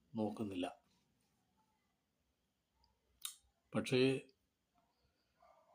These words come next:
ദൈവത്തിൻ്റെ അരികിൽ വരുമ്പോൾ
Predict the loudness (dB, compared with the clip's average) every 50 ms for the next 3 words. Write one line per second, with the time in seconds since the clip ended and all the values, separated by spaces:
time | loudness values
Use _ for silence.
0 | -20 -20 _ _ 0 4 8 8 8 10 8 6 6 6 4 4 6 6 4 4
1 | 6 6 6 6 6 6 6 4 4 2 2 2 2 2 2 0 2 4 4 6
2 | 4 4